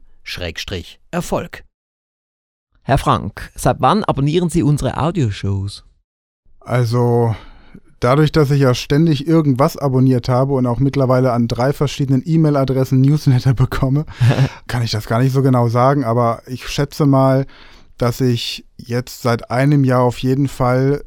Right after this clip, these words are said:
Speaker 3: äh, zuverlässig alles abonniert habe und
Speaker 2: Mhm.
Speaker 3: auch die
Speaker 2: Mhm.
Speaker 3: ganzen Podcasts irgendwann mal nachgehört habe, weil ich viel im Auto höre.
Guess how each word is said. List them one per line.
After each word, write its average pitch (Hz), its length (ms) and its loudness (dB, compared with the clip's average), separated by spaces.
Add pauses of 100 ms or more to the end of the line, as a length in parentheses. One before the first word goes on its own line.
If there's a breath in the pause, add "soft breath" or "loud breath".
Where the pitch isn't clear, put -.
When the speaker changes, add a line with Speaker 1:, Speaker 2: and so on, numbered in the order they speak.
Speaker 3:
äh, - 40 -20 (360)
zuverlässig 131 640 -2
alles 147 220 -2
abonniert 147 480 -2
habe 156 240 -2
und 127 440 0
Speaker 2:
Mhm. - 60 -12
Speaker 3:
auch 120 160 -2
die 127 100 -2
Speaker 2:
Mhm. 117 40 -4
Speaker 3:
ganzen 127 380 -2
Podcasts - 520 -2
irgendwann 127 300 -2
mal 120 100 2
nachgehört 139 580 -2
habe, 143 180 -4
weil 127 100 -4
ich 120 100 -10
viel 123 140 -4
im 117 100 -4
Auto 127 280 -6
höre. 127 220 -4